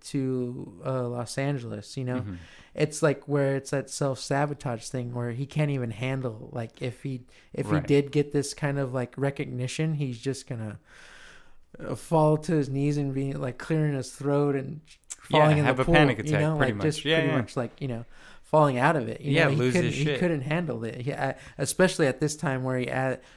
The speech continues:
Speaker 1: where he is in his career and his life and psychologically, you know?
Speaker 2: Mm-hmm.
Speaker 1: Like, he's just, like, you know, like, if we won that one point billion dollars from the Mega Millions, w-,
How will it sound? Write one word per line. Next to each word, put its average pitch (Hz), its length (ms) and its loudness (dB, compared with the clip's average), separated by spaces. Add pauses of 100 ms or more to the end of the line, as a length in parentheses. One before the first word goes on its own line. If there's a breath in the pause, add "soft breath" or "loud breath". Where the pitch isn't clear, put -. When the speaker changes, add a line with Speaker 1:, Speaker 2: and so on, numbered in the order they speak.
Speaker 1:
where 139 120 2
he 131 60 2
is 127 560 -2
in 135 140 -6
his 127 200 -6
career 135 380 -2
and 123 400 -6 (500 soft breath)
his 123 240 -2
life 127 320 -2
and 117 160 -8
psychologically, 117 960 -6
you 135 160 -4
know? 131 120 0
Speaker 2:
Mm-hmm. 131 80 -6
Speaker 1:
Like, 113 180 -8
he's 123 180 -8
just, 123 260 -8
like, 110 420 -12 (920 soft breath)
you 131 80 -2
know, 120 260 -4
like, 113 140 -10 (760)
if 123 200 -10
we 139 80 -2
won 139 280 -2
that 127 180 -4
one 135 240 -4
point - 380 -6 (440)
billion 147 360 2
dollars 135 460 0
from 127 280 -6
the 123 100 -8
Mega 127 260 -6
Millions, 123 500 -6
w-, 127 180 -14